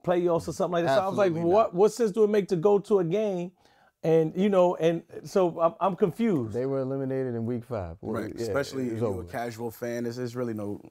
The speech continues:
Speaker 3: no
Speaker 2: Yeah.
Speaker 3: reason to go.
Speaker 1: Yeah, so
Speaker 3: Be
Speaker 1: why, I'm
Speaker 3: backed
Speaker 1: like,
Speaker 3: up in
Speaker 1: "Why?
Speaker 3: traffic
Speaker 1: What,
Speaker 3: and
Speaker 1: what's
Speaker 3: all
Speaker 1: the,
Speaker 3: that
Speaker 1: you
Speaker 3: for
Speaker 1: know," I
Speaker 3: that
Speaker 1: was like, "It's
Speaker 3: shit,
Speaker 1: not gonna be a
Speaker 3: nah.
Speaker 1: good game then," because so, so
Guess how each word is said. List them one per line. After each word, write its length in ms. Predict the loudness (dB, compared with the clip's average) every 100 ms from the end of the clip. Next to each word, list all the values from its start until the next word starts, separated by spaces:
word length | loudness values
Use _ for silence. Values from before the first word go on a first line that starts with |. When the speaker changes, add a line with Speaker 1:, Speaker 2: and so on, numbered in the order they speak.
| -6
Speaker 3:
no 80 | -2
Speaker 2:
Yeah. 120 | -2
Speaker 3:
reason 220 | -2 -8
to 40 | -10
go. 300 | -8 -8 -4
Speaker 1:
Yeah, 140 | 4 6
so 180 | 6 4
Speaker 3:
Be 60 |
Speaker 1:
why, 60 | 4
I'm 20 |
Speaker 3:
backed 180 | 4 4
Speaker 1:
like, 120 | 4
Speaker 3:
up 60 | 4
in 40 |
Speaker 1:
"Why? 200 | 6 6
Speaker 3:
traffic 180 | 6 6
Speaker 1:
What, 160 | 6 6
Speaker 3:
and 80 | 4
Speaker 1:
what's 120 | 4
Speaker 3:
all 40 |
Speaker 1:
the, 80 | 4
Speaker 3:
that 120 | 0 0
Speaker 1:
you 60 |
Speaker 3:
for 20 |
Speaker 1:
know," 80 | 4
I 40 | 4
Speaker 3:
that 60 |
Speaker 1:
was 80 | 4
like, 140 | 2
"It's 80 | 2
Speaker 3:
shit, 80 | 0
Speaker 1:
not 60 | 2
gonna 80 | 4
be 80 |
a 40 | 4
Speaker 3:
nah. 60 |
Speaker 1:
good 180 | 4 2
game 300 | 2 2 4
then," 220 | 4 2
because 500 | 0 0 2 2 0 _ _ _ _ -14
so, 440 | 4 8 8 4 -8 -8
so 220 | 2 2